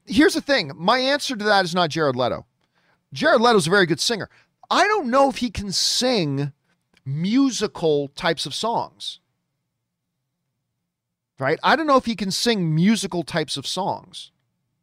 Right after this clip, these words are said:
And there seems to be a difference between stage musical singing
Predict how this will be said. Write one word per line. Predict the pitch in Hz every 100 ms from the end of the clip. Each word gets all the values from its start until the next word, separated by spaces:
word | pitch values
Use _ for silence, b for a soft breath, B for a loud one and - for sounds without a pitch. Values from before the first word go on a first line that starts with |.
| _ _ _ _ _ _ _ _ _ _ _ _ b b b b b b b
And | 214 220
there | 247
seems | - 285 370 -
to | 269
be | 240
a | 220
difference | 147 127 233 233 208 -
between | 196 - 180 180 175 170 - _ _ _ _ _ _ _ -
stage | - - - - 202 233 247 254 240 - - - _ _ _ -
musical | 139 175 233 233 247 233
singing | 233 - 233 240 262 311